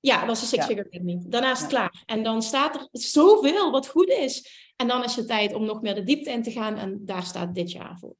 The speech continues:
Speaker 2: Ja.
Speaker 1: Ja.
Speaker 2: Want je hebt dus wel nog eind tweeduizend tweeëntwintig die, eh, Six Figure Academy gelanceerd.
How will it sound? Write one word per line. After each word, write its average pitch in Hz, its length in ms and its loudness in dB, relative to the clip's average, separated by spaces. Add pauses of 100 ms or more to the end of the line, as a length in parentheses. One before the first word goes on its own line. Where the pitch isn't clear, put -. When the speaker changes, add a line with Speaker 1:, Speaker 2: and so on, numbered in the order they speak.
(480)
Speaker 2:
Ja. 165 380 -6 (180)
Speaker 1:
Ja. 185 200 -14
Speaker 2:
Want 214 200 8
je 233 60 8
hebt 240 140 8
dus 196 140 4
wel 240 220 8
nog 233 280 4
eind 220 220 2
tweeduizend 208 480 0 (220)
tweeëntwintig 214 760 4
die, 190 340 -2
eh, 180 300 2
Six - 440 0 (140)
Figure 185 380 2
Academy 226 580 0
gelanceerd. 226 840 -4